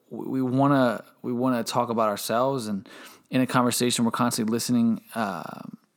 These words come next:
to, to speak. And so the idea is to listen and engage so that, um, the people are, are talking more and, and talking about themselves. And, and something I wanna, you know, touch on is people love to talk about themselves. And,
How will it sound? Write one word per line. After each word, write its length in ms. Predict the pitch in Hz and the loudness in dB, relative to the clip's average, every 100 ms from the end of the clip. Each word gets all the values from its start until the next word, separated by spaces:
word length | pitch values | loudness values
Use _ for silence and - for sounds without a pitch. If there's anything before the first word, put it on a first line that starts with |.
| _ _ _ _ _ _ _ _ - - | _ _ _ _ _ _ _ _ -20 -6
to, 460 | - 127 113 110 | -2 2 2 0
to 160 | - - | -4 -6
speak. 420 | - - 185 135 | -4 0 0 2
And 100 | 117 | 2
so 180 | 117 120 | 2 2
the 120 | 113 | 2
idea 320 | 110 120 147 | 2 2 2
is 120 | 131 - | 2 2
to 200 | 117 104 - - - | -2 -2 -10 -16 -4
listen 380 | 123 139 - 127 | -2 0 2 4
and 120 | 117 | 4
engage 800 | 107 107 156 160 127 110 - - - - - | 0 2 4 6 4 0 -4 -8 -20 -20 -6
so 180 | - 123 | -2 0
that, 420 | 107 113 107 - - | 0 0 0 -6 -10
um, 380 | 107 104 95 92 | -8 -6 -6 -8
the 140 | 95 | -6
people 500 | 107 135 120 120 107 | -6 -4 0 0 2
are, 360 | 90 107 104 95 - | 0 0 0 -2 -4
are 220 | 98 - | -4 -6
talking 440 | - 120 113 120 110 | -2 0 0 0 0
more 320 | 110 110 107 | 2 0 -2
and, 120 | 104 | -4
and 140 | 85 | -6
talking 220 | 110 110 110 | -4 -2 -2
about 160 | 107 | -4
themselves. 460 | 101 - 135 113 107 | -4 -2 0 2 0
And, 120 | 110 | 0
and 160 | 110 113 | 0 0
something 280 | 135 131 | 2 2
I 40 | 117 | 2
wanna, 300 | 117 110 - - - | 0 0 -4 -10 -14
you 140 | 117 113 | -6 -4
know, 120 | 101 | -4
touch 300 | - 135 131 | -2 -2 0
on 120 | 110 | 0
is 180 | 101 - - - - | -2 -6 -16 -20 -8
people 280 | - 175 170 | -2 2 4
love 160 | 127 120 | 2 2
to 60 | |
talk 220 | 110 127 | 0 0
about 160 | 120 92 | 0 -4
themselves. 480 | - - - - - _ _ _ _ _ - | -6 -8 -8 -10 -16 _ _ _ _ _ -4
And, 460 | 120 107 101 95 | -2 -2 -4 -6